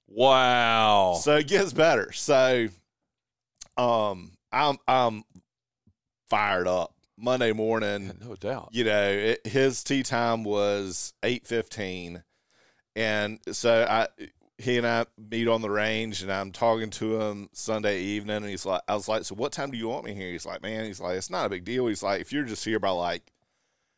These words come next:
Speaker 2: seven forty-five, something like that, we're good to go." Well,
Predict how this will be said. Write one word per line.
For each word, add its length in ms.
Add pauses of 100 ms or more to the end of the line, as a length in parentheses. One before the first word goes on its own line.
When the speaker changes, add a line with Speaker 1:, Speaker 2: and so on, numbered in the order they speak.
Speaker 2:
seven 340
forty-five, 1040 (120)
something 260
like 160
that, 260
we're 140
good 180
to 60
go." 280 (360)
Well, 340